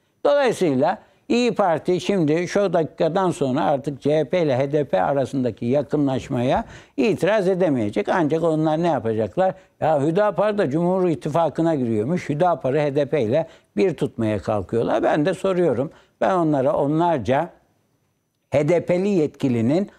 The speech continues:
arkasına apo, terörist başının posterini alarak yaptıkları konuşmalardan fotoğraflar getiririm. Onlar da bana eğer Hüdapar'ı H D P gibi görüyorlarsa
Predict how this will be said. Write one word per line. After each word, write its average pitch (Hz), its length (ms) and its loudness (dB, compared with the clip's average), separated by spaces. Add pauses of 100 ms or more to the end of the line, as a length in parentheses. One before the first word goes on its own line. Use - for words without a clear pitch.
(180)
arkasına 160 640 0
apo, 147 540 -2 (280)
terörist 175 600 0
başının 143 560 0 (300)
posterini 185 600 0
alarak 165 520 0
yaptıkları 151 640 0
konuşmalardan 147 920 0 (200)
fotoğraflar 180 800 0
getiririm. 123 600 -2 (300)
Onlar 240 400 0
da 190 120 2
bana 160 300 2
eğer 190 320 2
Hüdapar'ı 170 640 2
H 139 200 0
D 160 100 4
P 208 160 0
gibi 139 280 0
görüyorlarsa 143 800 0